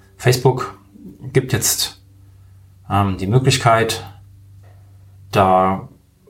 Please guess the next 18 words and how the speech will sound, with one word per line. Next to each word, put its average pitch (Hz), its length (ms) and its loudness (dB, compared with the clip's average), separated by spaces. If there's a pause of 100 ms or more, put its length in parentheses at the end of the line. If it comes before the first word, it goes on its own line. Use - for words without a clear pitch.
(200)
einfach - 360 0
Sportlerprofile 98 840 0
anzulegen. 87 640 -4
Das - 180 -4
war 98 80 2
auch 98 100 2
damals 101 520 0 (400)
so - 140 -6
der 98 120 2
Ausschlag, 123 520 2 (220)
ähm, 101 260 -4
warum, 131 720 2 (1120)
also 92 200 -4
der 85 120 2
Ausschlag 101 280 -2
zu 98 100 -4
diesem 92 200 -6
Beitrag, 98 520 0